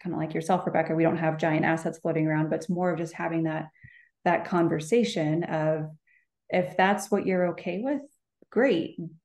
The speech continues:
But if that's not, or maybe it's not a money thing, but there's some heirlooms or some family jewelry or whatever it is,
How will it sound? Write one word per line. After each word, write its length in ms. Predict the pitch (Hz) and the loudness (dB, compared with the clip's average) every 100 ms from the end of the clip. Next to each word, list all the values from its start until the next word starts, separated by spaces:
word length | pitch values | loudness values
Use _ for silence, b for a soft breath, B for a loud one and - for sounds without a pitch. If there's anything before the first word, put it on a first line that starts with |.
| - | -12
But 280 | 180 - 180 | -6 2 2
if 140 | 160 | 4
that's 240 | 165 160 - | 2 0 0
not, 520 | 160 151 185 262 226 | 0 0 0 -2 -4
or 160 | - 165 | -2 0
maybe 580 | 175 170 175 170 165 165 | 0 -2 0 0 0 -2
it's 140 | 165 165 | -4 -4
not 160 | 160 | -2
a 20 | 165 | 0
money 380 | 165 170 160 | 0 0 -2
thing, 240 | 175 170 160 | -2 -2 -2
but 120 | 143 | -2
there's 220 | 151 151 | -4 -4
some 140 | 156 151 | -4 -2
heirlooms 800 | 156 175 170 165 160 156 156 156 | 0 0 0 0 2 2 0 -2
or 100 | 151 | -8
some 220 | - 151 | -8 -4
family 260 | 151 151 | -2 -2
jewelry 380 | 147 233 214 202 | 0 2 6 6
or 140 | 180 165 | 4 2
whatever 420 | 180 185 170 151 | 4 2 2 0
it 80 | 175 | 2
is, 500 | 165 147 147 151 | 2 0 -4 -8